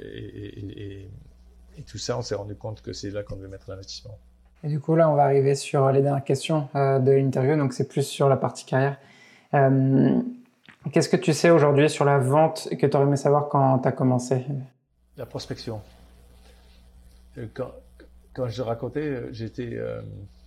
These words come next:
Speaker 1: et que je racontais, quand je vendais des journaux, le, quand je suis en face de quelqu'un,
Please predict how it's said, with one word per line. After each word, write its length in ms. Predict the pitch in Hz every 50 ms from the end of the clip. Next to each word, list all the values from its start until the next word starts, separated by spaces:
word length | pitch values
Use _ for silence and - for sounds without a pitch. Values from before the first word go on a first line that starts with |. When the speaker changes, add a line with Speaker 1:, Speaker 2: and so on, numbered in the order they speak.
| - - - - - - _ _ _ _ - - - - _ _ - _ - - - _ - - - - - - - - - - _ - - - - - - - - - -
Speaker 1:
et 300 | 156 151 143 131 123 120
que 140 | - 123 110
je 60 | 113
racontais, 320 | 110 107 131 131 143 127
quand 140 | 117 131 120
je 80 | 104 117
vendais 160 | 123 120 123
des 100 | 120 117
journaux, 400 | 117 117 113 120 139 147 147 143
le, 280 | 123 117 117 117 117
quand 180 | - - - 135
je 60 | - -
suis 100 | - 143
en 80 | 131
face 160 | - 165 147
de 80 | 135 127
quelqu'un, 560 | 123 135 120 120 - 127 127 147 165 185 190